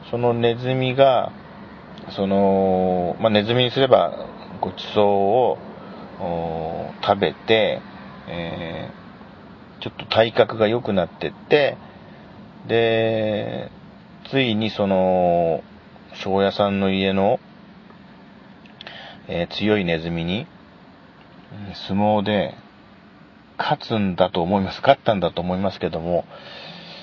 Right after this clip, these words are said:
そこから先の展開よ-、よく覚えてな-、ないんだけど、まあ、なんか最終的にはめでたしめでたし的な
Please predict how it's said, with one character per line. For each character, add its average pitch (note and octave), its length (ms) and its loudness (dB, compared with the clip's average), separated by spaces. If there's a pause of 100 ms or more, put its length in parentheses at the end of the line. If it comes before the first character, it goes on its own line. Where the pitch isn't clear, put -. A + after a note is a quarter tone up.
(960)
そ B2+ 180 0
こ F3+ 160 6
か F3 160 4
ら E3+ 100 4
先 - 200 0
の D#3+ 80 4
展 D#3 200 2
開 D3 180 4
よ-、 D3 220 2
よ D#3 140 4
く A2+ 120 0
覚 B2 160 4
え - 20 0
て A2 120 0
な-、 G#2+ 220 4 (120)
な A#2+ 120 2
い A#2 80 0
ん G#2 40 -4
だ F#2 80 0
け G2 80 0
ど、 G2 80 -2
ま G#2 120 6
あ、 F2 260 -4
な B2 80 4
ん B2+ 80 -2
か G#2+ 100 2
最 A#2+ 200 2
終 B2+ 160 -2
的 B2+ 200 2
に B2 80 2
は G#2 60 4
め G2+ 180 2
で A2+ 120 4
た G#2+ 140 6
し - 120 -4
め F#2 160 2
で F#2+ 120 0
た F#2 160 4
し - 80 -10
的 F2+ 220 -6
な F2+ 220 2